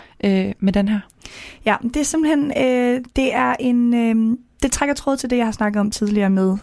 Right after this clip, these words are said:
Speaker 2: generelt at dømme folk på udseende og på, øh, personlighed, kan man sige, eller den personlighed, man tror, de har.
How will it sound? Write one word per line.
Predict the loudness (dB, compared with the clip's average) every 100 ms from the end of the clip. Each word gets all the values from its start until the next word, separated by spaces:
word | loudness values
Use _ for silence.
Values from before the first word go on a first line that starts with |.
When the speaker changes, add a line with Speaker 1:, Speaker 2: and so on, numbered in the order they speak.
| -8 -20 -10 -2
Speaker 2:
generelt | 0 0 -2 -2
at | -4 -4
dømme | 0 0
folk | 0 -2 -2
på | -4
udseende | -2 -2 0 0 2 2 0
og | -2
på, | -2 0 0 -4 -20 -20 -20 -20 -12 -2
øh, | 0 2 0
personlighed, | -2 -2 0 0 0 -2 -2
kan | -2
man | -2
sige, | 0 0
eller | 0
den | 0 0
personlighed, | 0 0 0 2
man | 0
tror, | 0 0 -2
de | -4
har. | -6 -6